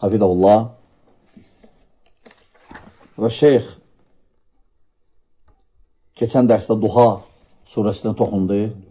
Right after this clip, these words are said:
Hə, oradakı olan faydaları, İbn-i Qadı İyadın faydalar, faydalarını qeyd elədi o sonra barədə. Sonra şeyx buyurur ki,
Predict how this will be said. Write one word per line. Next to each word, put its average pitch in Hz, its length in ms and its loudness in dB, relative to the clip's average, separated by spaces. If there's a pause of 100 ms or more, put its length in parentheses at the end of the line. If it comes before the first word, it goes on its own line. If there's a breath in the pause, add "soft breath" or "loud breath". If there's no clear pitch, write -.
(680)
Hə, - 100 -12
oradakı 95 400 -6
olan 101 160 -2
faydaları, 95 640 0 (320)
İbn-i 92 340 -6
Qadı 98 400 0
İyadın 98 400 -4 (960)
faydalar, 101 440 0 (680)
faydalarını 101 480 0
qeyd 95 220 0
elədi 87 260 -4 (580)
o - 60 -18
sonra 95 300 0
barədə. 85 400 -2 (1500)
Sonra 151 280 2
şeyx - 240 -4
buyurur 117 320 2
ki, 110 160 -2